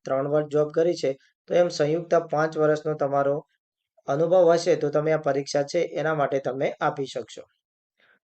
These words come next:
તમારી પાસે મિત્રો કોમ્પ્યુટરનું જે જ્ઞાન છે એ કમ્પલસરી હોવું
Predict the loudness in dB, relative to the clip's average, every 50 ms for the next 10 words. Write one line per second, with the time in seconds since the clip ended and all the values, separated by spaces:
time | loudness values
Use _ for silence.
0 | _ _ -6 0 2 2 2 2 4 4 4 4 4 2 2 0 0 0 -2 -2
1 | -2 -2 -2 -2 0 0 -2 0 2 0 0 0 -2 -2 0 0 -2 -2 -2 -4
2 | -2 -2 -2 -4 -2 -2 0 0 0 -2 _ _ _ _ _ -2 -2 0 2 2
3 | 0 2 2 0 0 2 2 0 0 0 -2 -2 -2 -2 -2 -4 -6 -6